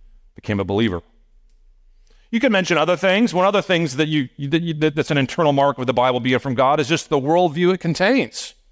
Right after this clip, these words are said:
When I think about the coherent, sort of intelligible worldview that the Bible has, it allows us to have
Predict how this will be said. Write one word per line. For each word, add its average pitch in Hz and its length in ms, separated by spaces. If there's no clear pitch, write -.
When 180 180
I 170 60
think 196 160
about 175 260
the 165 80
coherent, 220 880
sort 175 200
of 156 100
intelligible 180 840
worldview 131 680
that 131 140
the 143 80
Bible 151 380
has, 139 500
it 156 60
allows 160 420
us 170 200
to 151 220
have 151 320